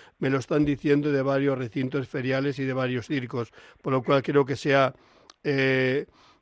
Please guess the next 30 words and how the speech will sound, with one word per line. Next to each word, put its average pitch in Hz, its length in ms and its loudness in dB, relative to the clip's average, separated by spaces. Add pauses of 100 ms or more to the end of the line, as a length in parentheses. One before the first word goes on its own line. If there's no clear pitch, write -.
(480)
una 180 300 6
vuelta 160 580 8
de 135 140 2
nuestra 147 340 4
sociedad 147 600 4 (380)
a 131 120 2
lo 139 120 6
que 131 100 -2
siempre 139 400 4
ha 120 60 0
sido, 127 320 2
¿no? 151 180 2
Que 127 300 0 (260)
unas 147 320 4
fiestas, 139 420 2
para 131 240 0
que 123 140 -2
sean 135 280 2
tales, 139 380 2
tiene 139 220 2
que 139 100 -2
haber 135 220 2
los 127 240 2
circenses 139 800 0 (300)
y 135 120 0
los 135 200 0
feriantes 131 580 0
junto 135 380 0
a 139 60 2
ellos, 143 380 4